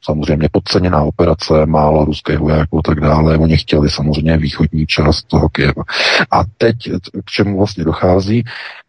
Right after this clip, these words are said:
je, že, mm,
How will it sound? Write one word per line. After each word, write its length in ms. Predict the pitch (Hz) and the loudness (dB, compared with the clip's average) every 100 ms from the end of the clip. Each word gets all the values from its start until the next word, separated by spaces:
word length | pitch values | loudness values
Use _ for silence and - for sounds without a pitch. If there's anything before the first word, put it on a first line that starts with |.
| _ | _
je, 460 | 82 82 92 104 117 | 2 4 6 4 4
že, 680 | 107 92 95 90 87 82 82 85 - - | 2 0 2 4 4 2 0 -4 -12 -14
mm, 560 | 82 87 85 85 85 | -10 -8 -6 -4 -6